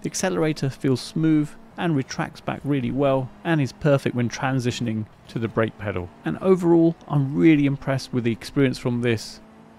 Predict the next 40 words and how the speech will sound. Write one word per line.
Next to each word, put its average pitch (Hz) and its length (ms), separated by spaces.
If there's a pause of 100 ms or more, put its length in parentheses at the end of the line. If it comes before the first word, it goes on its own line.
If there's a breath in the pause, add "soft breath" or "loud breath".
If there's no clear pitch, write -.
(380)
So 208 160
in 196 120
summary, 196 520
I'm 170 200
really 185 200
impressed 165 380
with 143 100
the 143 60
Moza 151 480
R 151 240
nine 143 320
wheelbase, 143 640
G 170 220
S 127 120
steering 151 380
wheel 143 240 (100)
and 160 200
the 123 80
C 139 240
R 127 140
P 117 200
pedals, 135 520 (100)
built 185 220
to 170 100
a 143 40
very 160 380
high 143 260
standard 151 640 (120)
and 160 180
coming 175 320
in 147 100
at - 100
a 127 40
mid-range 135 540
spectrum - 600
of 147 140
the 127 60
sim 135 280
racing 123 360
market. 143 500